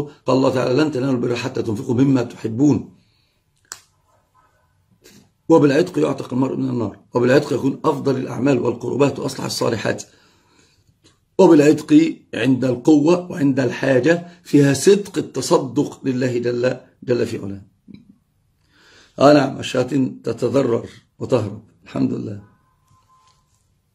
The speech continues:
ومن أهدى عند، عند موته كأنما شبع وترك الفضل.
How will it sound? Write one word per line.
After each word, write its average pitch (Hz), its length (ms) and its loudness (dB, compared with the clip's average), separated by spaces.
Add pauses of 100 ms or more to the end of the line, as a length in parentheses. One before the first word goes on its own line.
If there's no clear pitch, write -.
(3500)
ومن 139 280 6
أهدى 139 300 2
عند، 127 440 -2
عند 117 420 -4
موته 123 600 -2
كأنما 131 440 0
شبع 180 480 0 (260)
وترك 131 540 -2
الفضل. 104 500 -6